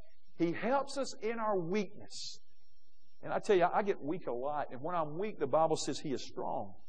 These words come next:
And when I'm strong, it says He is weak because I, I dismiss Him. Let me tell you what happens for me before I come out here on a Sunday morning.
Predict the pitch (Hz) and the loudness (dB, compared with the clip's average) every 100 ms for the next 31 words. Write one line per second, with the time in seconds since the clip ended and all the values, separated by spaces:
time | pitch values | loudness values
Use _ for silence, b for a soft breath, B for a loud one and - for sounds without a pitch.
0 | - - 143 160 180 165 139 - 202 202 | -6 -4 0 2 4 4 0 0 4 4
1 | 180 156 156 175 139 131 147 190 - 131 | 2 -2 -2 -2 -2 -2 -4 -4 -4 -4
2 | - 147 131 123 101 B B 143 139 147 | 2 4 6 4 2 B B 0 0 -2
3 | 170 170 170 - 160 156 330 302 233 202 | -2 -2 -4 -4 -6 0 4 6 10 10
4 | 190 185 160 170 151 160 160 135 - - | 10 6 2 -2 2 2 2 -2 -2 0
5 | 170 160 139 151 143 139 139 123 - 143 | 4 4 6 4 4 4 0 0 0 0
6 | 127 127 147 160 | -2 -2 -2 -4